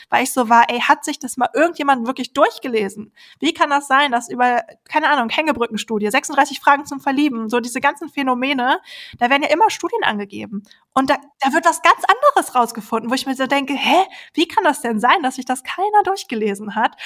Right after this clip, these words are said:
Das hat mich richtig sauer gemacht und generell immer, sobald irgendwie so eine, ähm, definitive Zahl ist, wie, ne, erst nach dem dritten Date, mach das und das, melde dich drei Tage nicht, äh, willst du Geld, mach dich selten, Drei-Tage-Regel. Immer wenn da so eine Zahl dabei ist, kannst du einfach schon davon ausgehen, okay, es kann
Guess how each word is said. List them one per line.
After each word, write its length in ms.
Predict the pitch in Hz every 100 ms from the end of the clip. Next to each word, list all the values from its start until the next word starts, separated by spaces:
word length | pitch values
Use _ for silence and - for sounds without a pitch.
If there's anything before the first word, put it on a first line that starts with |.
| - -
Das 100 | -
hat 100 | 269
mich 160 | 262
richtig 300 | 285 320 -
sauer 240 | 269 254 254
gemacht 360 | 208 208 -
und 120 | 233
generell 520 | 220 247 247 233 254 269 _ _
immer, 320 | 285 349 320
sobald 560 | 240 233 247 269 359 -
irgendwie 220 | 247 254
so 100 | 247
eine, 320 | 240 233 226 -
ähm, 260 | 233 226
definitive 540 | 220 294 294 254 262 247
Zahl 360 | - 254 254
ist, 180 | 214 -
wie, 240 | 214 202 -
ne, 320 | 240 262 269
erst 180 | 233 233
nach 100 | 208
dem 120 | 226
dritten 320 | 226 226 233
Date, 280 | 214 220 214
mach 140 | 214 208
das 220 | 220 214
und 140 | 202
das, 320 | 214 208 208 - - - - -
melde 220 | 254 262
dich 140 | 247
drei 160 | - 247
Tage 360 | - 233 220
nicht, 380 | 220 226 226 233 214
äh, 280 | 208 208 208
willst 160 | 226 233
du 20 |
Geld, 220 | 233 233
mach 140 | 220 220
dich 160 | 233
selten, 340 | - 202 214 208
Drei-Tage-Regel. 840 | 220 214 208 202 196 202 208 220 220 - - -
Immer 220 | 294 277
wenn 100 | 262
da 120 | 254
so 80 | 247
eine 120 | 240
Zahl 280 | 233 240 240
dabei 340 | 220 214 202
ist, 160 | 208 -
kannst 240 | - 262
du 60 | 254
einfach 220 | 233 233
schon 140 | 226 214
davon 200 | 214 208
ausgehen, 380 | 214 - 220
okay, 240 | 202 - 247
es 100 | -
kann 300 | - 269 294